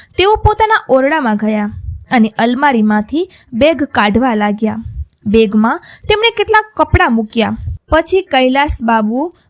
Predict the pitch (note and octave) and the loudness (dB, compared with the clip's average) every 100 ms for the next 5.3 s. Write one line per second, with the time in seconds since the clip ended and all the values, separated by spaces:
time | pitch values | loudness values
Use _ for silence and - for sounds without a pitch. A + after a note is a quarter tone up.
0 | A#3+ B3+ D4+ D4+ A4 G#4+ G4 E4+ C4 A3 | -2 0 0 0 0 0 0 0 -2 0
1 | B3+ - F4 D#4+ A3+ - A#3 - D#4 D#4+ | -2 -2 -6 -4 -4 -2 -4 0 -2 0
2 | - - D4+ D4 E4 G#4 - - F4+ D4 | -2 0 2 2 0 -2 -6 -4 0 2
3 | G3+ G#3+ A3 A3 - - - - - D4 | 2 2 0 -2 -6 -8 -8 -4 -2 0
4 | G#3+ - A#3 A#3 - E4+ - G#3 A#3 C4+ | 2 2 2 0 0 -2 0 0 0 0
5 | A3+ A#3 A3+ | -2 -4 -8